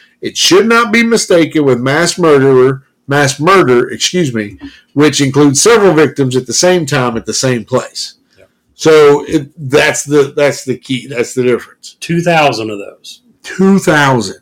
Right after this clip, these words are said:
Speaker 1: That's
Speaker 2: Wow.
Speaker 1: according to the F B I.
Speaker 2: Now, fifty states divided by four are two thousand. That's an average of forty per state.
Speaker 1: Yeah, yeah.
Speaker 2: Forty
Speaker 1: So
Speaker 2: per state.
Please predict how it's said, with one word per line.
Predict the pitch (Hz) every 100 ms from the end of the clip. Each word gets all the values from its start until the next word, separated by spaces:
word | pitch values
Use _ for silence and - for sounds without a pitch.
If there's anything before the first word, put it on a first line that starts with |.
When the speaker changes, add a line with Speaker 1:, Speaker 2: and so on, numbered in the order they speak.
| _ _ -
Speaker 1:
That's | 131
Speaker 2:
Wow. | -
Speaker 1:
according | 175 185 170
to | 160
the | 156
F | 147 135
B | 123 110
I. | - - _ - - 156
Speaker 2:
Now, | 147 113 - _ - - 139 _
fifty | 151 139 131
states | 117 233 202 -
divided | 143 131 120 107
by | 107
four | - 120 135
are | 117
two | - 123
thousand. | 139 175 175 147 151
That's | 135 131
an | 131
average | 147 139 127 117
of | -
forty | 180 135
per | - 104
state. | - 113 - - -
Speaker 1:
Yeah, | 156 - - _ -
yeah. | 113 - _
Speaker 2:
Forty | - 262 233
Speaker 1:
So | -
Speaker 2:
per | 175
state. | - 117 -